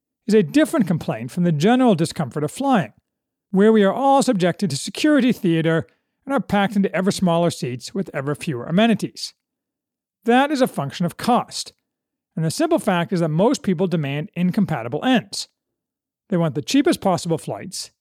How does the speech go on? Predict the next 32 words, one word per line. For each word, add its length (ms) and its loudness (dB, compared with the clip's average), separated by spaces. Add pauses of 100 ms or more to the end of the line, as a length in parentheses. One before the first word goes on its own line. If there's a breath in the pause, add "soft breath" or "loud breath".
and 100 0
then 100 2
they 100 0
complain 600 0
when 100 0
they 100 0
are 120 -4
offered 220 -4
the 60 -6
cheapest 380 -2
possible 460 -2
way 300 -6 (340)
of 160 -6
getting 280 2
them 140 -2
somewhere. 460 -12 (840)
Moreover, 640 4 (260)
the 120 -4
airlines, 800 0 (360)
due 140 4
to 80 0
the 100 2
power 400 0
of 160 -4
big 180 0
data 400 0
and 100 -4
algorithms, 720 -8 (540)
have 240 2
the 80 -4
upper 220 -2
hand, 420 0